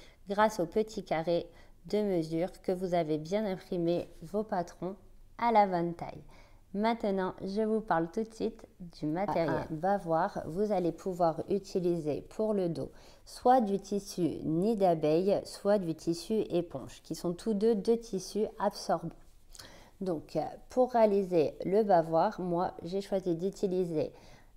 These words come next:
un motif, donc ici les petits renards, et ici l'autre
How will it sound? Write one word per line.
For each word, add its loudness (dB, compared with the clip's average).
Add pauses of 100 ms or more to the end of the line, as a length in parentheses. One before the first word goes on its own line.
(240)
un 2
motif, -2 (200)
donc -10
ici -4
les 0
petits -6
renards, 0
et 0
ici -2
l'autre -2